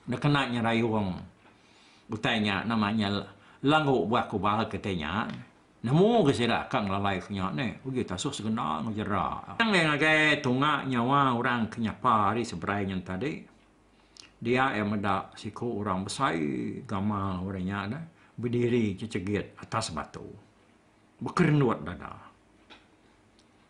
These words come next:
Sakap dada orangnya tadi dijangka ke ya. Enggak bisa ya ke. Empat jengkal. Lalu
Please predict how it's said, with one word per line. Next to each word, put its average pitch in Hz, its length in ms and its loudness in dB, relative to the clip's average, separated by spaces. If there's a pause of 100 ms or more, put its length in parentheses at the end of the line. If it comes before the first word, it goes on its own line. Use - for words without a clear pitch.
(300)
Sakap 160 560 0
dada 123 640 0 (160)
orangnya 117 480 0
tadi 92 320 -6
dijangka 110 640 0
ke 117 160 -6
ya. 95 160 -2 (1120)
Enggak 131 400 2
bisa 120 240 2
ya 143 480 4
ke. 185 240 -2 (960)
Empat 123 400 0
jengkal. 90 480 0 (400)
Lalu 139 260 4